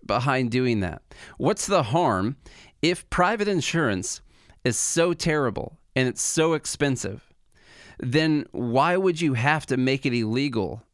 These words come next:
and force everyone onto Medicare for All? Why wouldn't you just create Medicare for All,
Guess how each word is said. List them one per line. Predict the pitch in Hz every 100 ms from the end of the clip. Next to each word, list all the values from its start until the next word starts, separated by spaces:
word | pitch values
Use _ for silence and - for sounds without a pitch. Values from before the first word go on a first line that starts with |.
| -
and | 123 117
force | - - 170 190 175 -
everyone | 113 101 95 95 90 95 _ _
onto | 117 117 110 120
Medicare | 113 113 - 107
for | - 123
All? | 120 107
Why | 147 180
wouldn't | 185 175 135
you | 131
just | 127 131 -
create | - 120 107 120 196 - - - _ - _ _ _
Medicare | - 135 127 - 120
for | 110 101
All, | 156 170 92 139